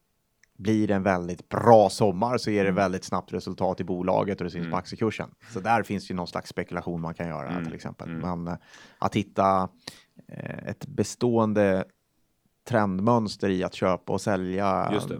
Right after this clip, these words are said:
Speaker 1: det funkar inte.
Speaker 2: Nej.
Speaker 1: Tyvärr.
Speaker 2: Just det,
Speaker 1: Bra
Speaker 2: sen
Speaker 1: idé,
Speaker 2: kom jag
Speaker 1: men
Speaker 2: på nu också faktiskt att Nordic Camping är ju under uppköp.
Speaker 1: Ja,
Speaker 2: Så att,
Speaker 1: så där.
Speaker 2: eh, sorry, det glömde
Speaker 1: Det,
Speaker 2: han.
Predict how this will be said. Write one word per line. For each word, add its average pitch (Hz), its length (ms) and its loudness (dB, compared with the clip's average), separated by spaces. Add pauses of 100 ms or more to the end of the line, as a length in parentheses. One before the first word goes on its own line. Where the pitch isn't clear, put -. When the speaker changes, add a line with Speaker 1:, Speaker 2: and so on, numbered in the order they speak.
Speaker 1:
det 107 160 2
funkar 82 300 -8
inte. - 180 -18
Speaker 2:
Nej. 90 200 -6
Speaker 1:
Tyvärr. 139 260 4 (100)
Speaker 2:
Just 151 200 2
det, 120 60 0
Speaker 1:
Bra 156 100 12
Speaker 2:
sen 170 80 12
Speaker 1:
idé, - 20 6
Speaker 2:
kom 147 100 12
jag 101 80 8
Speaker 1:
men - 40 -2
Speaker 2:
på 143 120 10
nu 135 80 6
också 123 220 4
faktiskt 113 200 0
att 113 120 0
Nordic 113 240 0
Camping 135 300 -2
är 151 40 -4
ju 139 80 0
under 117 160 0
uppköp. - 400 -6 (640)
Speaker 1:
Ja, 147 140 8
Speaker 2:
Så 120 60 0
att, 117 60 4
Speaker 1:
så 120 60 2
där. 123 120 10
Speaker 2:
eh, 110 60 6
sorry, 123 440 -2 (100)
det 110 140 -6
glömde 123 220 2
Speaker 1:
Det, 67 60 -6
Speaker 2:
han. 60 100 -8